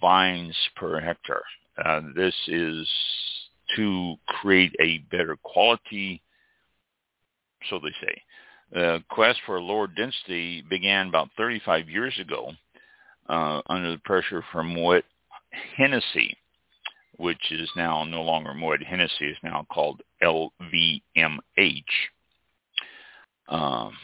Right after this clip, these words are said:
I, I don't know what the L V stands for, M H, obviously Moet Hennessy. But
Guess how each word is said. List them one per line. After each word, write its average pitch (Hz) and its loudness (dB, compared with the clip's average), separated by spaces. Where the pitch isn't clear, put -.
I, - -6
I - -12
don't - -10
know - -10
what - -12
the - -8
L 78 -2
V 92 0
stands 78 -2
for, 65 -4
M 76 -4
H, 73 -2
obviously 69 0
Moet 71 -8
Hennessy. 95 -2
But 92 6